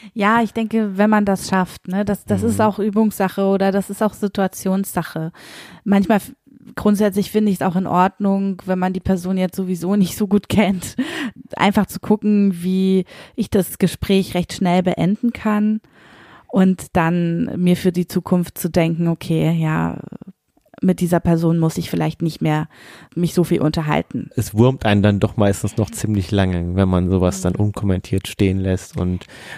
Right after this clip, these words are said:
Speaker 2: weil man so perplex ist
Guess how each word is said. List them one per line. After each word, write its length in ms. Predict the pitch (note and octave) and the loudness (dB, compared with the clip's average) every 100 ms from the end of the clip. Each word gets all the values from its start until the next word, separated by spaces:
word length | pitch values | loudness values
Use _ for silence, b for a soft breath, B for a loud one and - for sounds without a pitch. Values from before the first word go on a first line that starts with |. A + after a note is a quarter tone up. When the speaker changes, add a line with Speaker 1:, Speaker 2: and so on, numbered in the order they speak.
| B | B
Speaker 2:
weil 160 | G2 F#2 | 2 4
man 320 | F#2 F2+ F#2+ - | 4 2 0 -6
so 440 | F#2 G2 G2 - - _ _ _ B B B B _ - | 0 2 2 0 -8 _ _ _ B B B B _ -2
perplex 500 | A2+ - A#2 - - | -2 2 0 0 -4
ist 340 | G#2+ F#2+ - | -2 -4 -8